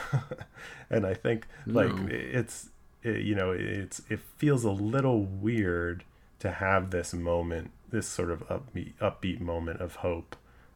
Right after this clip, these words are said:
Speaker 1: uh, with this woman who's basically captured and forced to perform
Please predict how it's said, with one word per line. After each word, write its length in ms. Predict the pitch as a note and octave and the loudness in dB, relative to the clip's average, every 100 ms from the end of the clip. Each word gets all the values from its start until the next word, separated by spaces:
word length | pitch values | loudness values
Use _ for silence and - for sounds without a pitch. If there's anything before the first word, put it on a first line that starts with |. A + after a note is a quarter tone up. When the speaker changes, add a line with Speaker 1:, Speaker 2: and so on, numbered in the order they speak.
| - | -4
Speaker 1:
uh, 300 | G2 F2+ F2 E2+ | 2 4 2 0
with 360 | F2 F#2 F2+ - | 0 -2 -2 -4
this 300 | F#2 F2 - | -2 -2 0
woman 380 | F#2 F2+ F2+ F2+ | 2 4 2 2
who's 180 | G2+ | 0
basically 640 | G2+ C#3 C#3 C#3 A#2 G2 F2+ | 2 2 2 0 -2 -2 -2
captured 920 | - - F#2 F2+ - F#2 E2 D#2+ - - | -4 0 2 2 0 -4 -4 -6 -10 -8
and 180 | F#2+ D#2+ | -6 -6
forced 800 | - G#2+ E2+ F2 - - - - | -6 -2 -2 -4 -8 -10 -14 -14
to 140 | - | -14
perform 720 | - - - - F#2+ - - | -8 -10 -8 -8 -6 -6 -6